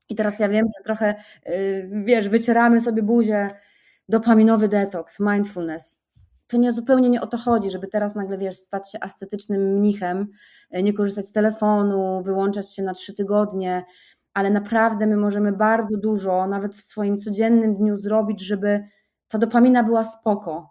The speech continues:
w takim sensie, żeby móc korzystać z dobrodziejstw tego, co daje mi ta neurochemia, że ja się motywuję do rozmowy z tobą, że mi się chce dzisiaj pisać, że cieszy mnie, nie wiem, trening na, e, na rowerze, czy cokolwiek, zjedzenie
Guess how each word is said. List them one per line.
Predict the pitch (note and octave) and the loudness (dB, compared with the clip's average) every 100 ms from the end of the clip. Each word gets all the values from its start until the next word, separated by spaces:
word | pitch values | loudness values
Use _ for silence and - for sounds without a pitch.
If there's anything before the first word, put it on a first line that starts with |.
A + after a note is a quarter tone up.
| - | -14
w | - | -8
takim | A#3 A#3 | 2 4
sensie, | - A3 A#3 | 4 -2 -2
żeby | A3 A3 | 0 6
móc | A#3+ A#3+ | 6 4
korzystać | - A#3 A#3 C4 - F3+ - | 2 4 4 2 0 -4 -6
z | - - F3 | -18 -14 -6
dobrodziejstw | G3+ G#3 B3 A3+ G#3+ - _ | -2 2 4 4 0 -4 _
tego, | G#3+ G#3 A3+ | -4 -2 -2
co | G#3+ | -4
daje | G3 G#3+ G#3+ | 0 2 2
mi | G#3 | 0
ta | G3+ | -2
neurochemia, | F#3+ F#3+ F#3 F#3 F3 E3 D#3+ _ _ _ _ | -6 -4 -6 -6 -8 -8 -12 _ _ _ _
że | F3+ | -2
ja | G3+ | 0
się | G#3 | 2
motywuję | A3 G#3+ G#3 G#3+ | 0 2 2 2
do | G3+ | 2
rozmowy | G#3 G3+ G3 F#3 F3+ | 0 2 0 0 -4
z | - | -6
tobą, | F3 E3+ E3+ F3 | -6 -4 -6 -4
że | G3+ | -4
mi | |
się | G#3 | -6
chce | A3 G3+ | -6 -6
dzisiaj | G3 A#3 | -6 -8
pisać, | G#3 F#3 - E3+ E3 - _ - - - | -8 -14 -8 -6 -6 -10 _ -20 -20 -10
że | F#3+ G#3 G3+ | -4 -2 0
cieszy | A#3+ A#3 A#3 | 2 2 2
mnie, | A3 G#3+ | 2 2
nie | G3+ | 0
wiem, | F#3+ F#3+ F#3 | -2 -6 -2
trening | G#3+ G#3+ G#3 G3+ | 0 2 0 -2
na, | G3 F#3+ F#3 F#3 | -2 -2 -2 -2
e, | F#3+ F#3 | -4 -4
na | F#3+ G3 | -4 -4
rowerze, | G3 F#3+ F3+ F#3 G3+ - _ | -2 -4 -4 -4 -4 -8 _
czy | - G#3+ | -12 -8
cokolwiek, | A#3 A3+ G3 F3 F3+ | -2 2 2 2 -2
zjedzenie | G3 G#3 G#3 A3 G#3+ G3+ | 0 2 2 2 2 0